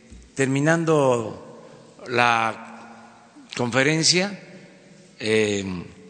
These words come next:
habitual, eh,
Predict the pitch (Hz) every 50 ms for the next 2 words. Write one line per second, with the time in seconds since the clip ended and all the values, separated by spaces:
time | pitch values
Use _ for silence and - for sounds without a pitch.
0 | - - - - - - - - - 98 107 117 120 113 - 147 160 185 233 -
1 | - - - - - - - - - - - - - - - - - - - -
2 | - - -